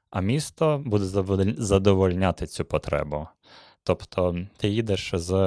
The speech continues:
умовно, лівого берега Києва на правий берег Києва, бо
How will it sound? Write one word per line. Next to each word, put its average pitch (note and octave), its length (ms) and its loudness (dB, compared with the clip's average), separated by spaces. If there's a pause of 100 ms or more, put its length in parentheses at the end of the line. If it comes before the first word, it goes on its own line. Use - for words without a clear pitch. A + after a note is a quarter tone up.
(120)
умовно, F#2 440 0
лівого E2+ 340 2
берега E2+ 360 2
Києва E2+ 320 -6
на D#2+ 120 -6
правий E2+ 300 -4
берег A#2+ 240 -2
Києва, E3 340 -4
бо F#2+ 420 2